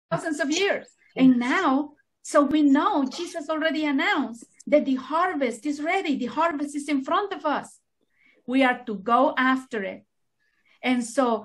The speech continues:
Speaker 1: the question is, and I was pondering on this question this week,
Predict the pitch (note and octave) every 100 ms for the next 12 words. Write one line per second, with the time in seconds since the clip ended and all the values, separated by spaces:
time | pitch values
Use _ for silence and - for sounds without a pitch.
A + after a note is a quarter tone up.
0 | - A#3+ B3+ - D4+ E4+ - D#4 C#4 B3+
1 | B3+ A#3 A#3 A#3 - - E4+ F#4 E4+ D#4+
2 | D4 C4+ C#4+ - C#4+ D4 C#4 A#3+ A#3+ B3
3 | A#3 D#4+ C4 -